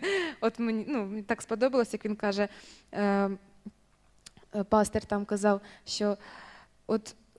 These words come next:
батькам важко з дітьми. Чому? Тому що діти не завжди слухають, діти завжди вчиняють, діти, да, те, що я там, там казала, що вони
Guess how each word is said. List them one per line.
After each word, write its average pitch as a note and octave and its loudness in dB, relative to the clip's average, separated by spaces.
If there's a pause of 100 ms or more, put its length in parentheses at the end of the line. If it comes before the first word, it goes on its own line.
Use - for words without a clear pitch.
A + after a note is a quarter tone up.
батькам C#4+ 4 (240)
важко A3+ 6
з F#3 -6
дітьми. G3 -2 (120)
Чому? B3+ 2
Тому A#3 0
що A#3 4 (1400)
діти B3 2
не A#3+ 4
завжди A3 0
слухають, - -6
діти A3 0
завжди A3 -2
вчиняють, A3+ 0 (280)
діти, B3+ 2
да, C#4 2
те, B3 0
що - 0
я G#3 2
там, G3+ -2
там G#3 -2
казала, G3 -2
що G3 -6
вони A#3 0